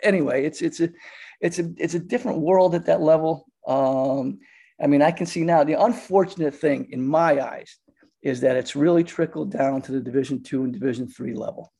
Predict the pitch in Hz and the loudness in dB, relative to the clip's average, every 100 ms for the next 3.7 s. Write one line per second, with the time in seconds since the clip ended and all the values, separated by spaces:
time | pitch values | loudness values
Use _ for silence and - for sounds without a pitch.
0 | - 123 120 123 127 123 - - - - | -10 -4 -2 -2 0 -2 -4 -12 -20 -2
1 | 139 165 175 165 - - 139 147 127 123 | 2 4 4 2 0 -6 -6 -2 -2 0
2 | 123 - - - - - - 143 139 139 | -4 -6 -6 0 0 0 -4 0 2 2
3 | - 135 - 143 139 131 131 | -4 -12 -4 0 0 0 -4